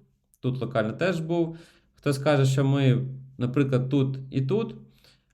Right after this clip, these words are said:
і ми по-, піти на корекцію, тому що дуже схожі сценарії. Я скажу, що ні, не схожі,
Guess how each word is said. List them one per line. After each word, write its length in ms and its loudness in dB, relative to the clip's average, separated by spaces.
і 60 0
ми 160 6
по-, 220 0
піти 320 0
на 200 -2
корекцію, 440 -2
тому 200 4
що 180 4
дуже 400 2
схожі 320 0
сценарії. 440 -4
Я 80 2
скажу, 340 2
що 180 0
ні, 140 4
не 120 6
схожі, 340 2